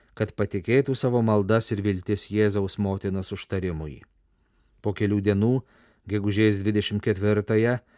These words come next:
per Marijos krikščionių pagalbos šventę, bažnyčia visame pasaulyje melsis kartu su bažnyčios broliais ir seserimis Kinijoje,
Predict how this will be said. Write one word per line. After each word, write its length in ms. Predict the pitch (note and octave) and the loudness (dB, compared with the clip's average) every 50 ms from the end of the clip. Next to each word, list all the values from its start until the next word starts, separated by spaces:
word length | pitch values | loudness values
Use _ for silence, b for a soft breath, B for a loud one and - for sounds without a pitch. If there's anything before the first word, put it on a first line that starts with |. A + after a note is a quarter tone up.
| b b b b b | b b b b b
per 140 | G#2+ A2 | 2 2
Marijos 460 | A2+ A2+ A2+ A2+ A#2+ B2 A#2 A2+ A2 - | 4 4 4 4 6 6 4 4 2 0
krikščionių 480 | - A2 G#2+ - - - A2+ A2 A2 G2 | -2 -4 -4 -2 -2 0 0 0 0 0
pagalbos 600 | A2+ G#2+ G2 G#2 G#2 G#2 G2+ G2 G2+ A2 G#2 - | 0 0 2 4 4 4 4 2 0 -2 -2 -2
šventę, 520 | - A2+ A2 A2+ A#2 A#2 A2 B2+ C3 B2+ - b b b b b b b b b | -2 0 0 0 0 0 0 0 -2 -2 -4 b b b b b b b b b
bažnyčia 440 | - A2 A2 G#2+ B2 B2+ A#2 - B2 | 0 2 2 4 4 2 4 4 2
visame 360 | A2 A2 G2+ - A2 A2 G#2+ G2 | 2 2 0 0 0 2 2 0
pasaulyje 600 | - G#2 - - A#2 A#2+ C3 C3+ C#3 C#3 C#3+ C#3+ A#2+ | 0 -2 -2 0 2 4 4 4 4 4 4 2 4
melsis 540 | G2+ G2 G#2+ B2 C3 C3 - - C3+ C3 - | 4 2 2 2 0 0 -2 -2 -4 -4 -2
kartu 480 | - A#2+ A2 G2+ F#2+ - A2+ A#2+ B2+ - _ _ _ _ _ _ _ _ _ _ _ _ _ - | -2 -2 -2 -2 -2 -2 0 0 0 -2 _ _ _ _ _ _ _ _ _ _ _ _ _ -8
su 140 | - - B2 | -4 -2 2
bažnyčios 580 | A2 A#2 A2+ G#2+ A2 A#2+ B2+ A#2 - C3 A#2 A2+ | 4 2 2 4 2 2 2 2 0 0 -2 0
broliais 560 | G#2+ G#2 G#2 A2 A#2 A#2 A2+ A#2 A#2 A2 - - | 0 2 4 4 4 4 4 2 0 0 -2 -2
ir 120 | A#2 A#2 A2 | -2 -2 -2
seserimis 680 | - A2+ G#2+ - - A2+ G#2 G#2+ G#2 G#2 G#2 G#2 - - | -2 -2 -2 0 0 0 2 2 2 2 0 0 -2 -2
Kinijoje, 680 | - C#3 C#3 C3+ C3 A#2+ G#2+ G2 F#2 F2 E2+ D#2 | 0 0 2 4 4 4 4 4 2 0 -4 -6